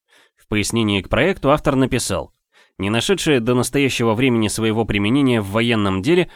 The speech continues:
сила пороховой отдачи при оружейной стрельбе заставила меня задаться мыслью утилизировать ее и заставить таким образом производить известного рода полезную работу». Исходной точкой моей задачи явилось применение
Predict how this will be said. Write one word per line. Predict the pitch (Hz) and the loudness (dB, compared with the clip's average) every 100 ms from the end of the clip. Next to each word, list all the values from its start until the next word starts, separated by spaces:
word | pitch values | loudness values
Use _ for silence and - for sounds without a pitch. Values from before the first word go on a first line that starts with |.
| - | -18
сила | - - 202 190 | -10 -2 2 2
пороховой | - 135 139 127 139 | 2 0 0 2 2
отдачи | - 104 92 156 151 | 0 -4 -2 -4 -2
при | 131 | 0
оружейной | 120 113 107 123 107 104 | 2 2 2 0 2 0
стрельбе | - 104 98 165 | -2 -4 0 0
заставила | 170 135 185 175 165 | 0 0 0 0 2
меня | 151 139 | 2 2
задаться | 110 98 147 - | 0 0 -2 -2
мыслью | 107 156 - 180 170 - _ - | 0 0 2 2 0 -4 _ -4
утилизировать | 196 - 190 160 160 151 120 107 | -4 2 2 4 4 4 2 0
ее | 110 160 | 0 2
и | 156 | 2
заставить | 110 - 123 110 87 | 0 -2 -2 -2 -4
таким | 92 95 117 | -4 0 0
образом | 156 151 156 139 - _ | 2 2 2 0 -6 _
производить | 123 110 98 104 175 - - | -2 -2 0 -2 -2 -4 -6
известного | 107 110 165 123 101 | -4 -4 -2 0 2
рода | 101 151 135 | 2 2 2
полезную | 117 101 87 95 101 | 2 2 0 0 2
работу». | 113 104 80 - - _ _ _ _ _ _ _ _ _ | 2 0 -8 -12 -20 _ _ _ _ _ _ _ _ _
Исходной | 110 104 - 165 139 117 | -4 -4 -2 0 2 2
точкой | 139 135 123 | 0 -2 -2
моей | 110 107 107 104 | 0 0 0 0
задачи | 98 95 165 - | -2 -2 -2 0
явилось | 135 104 156 165 - | 0 2 0 0 0
применение | 135 120 123 117 107 | 0 2 2 2 0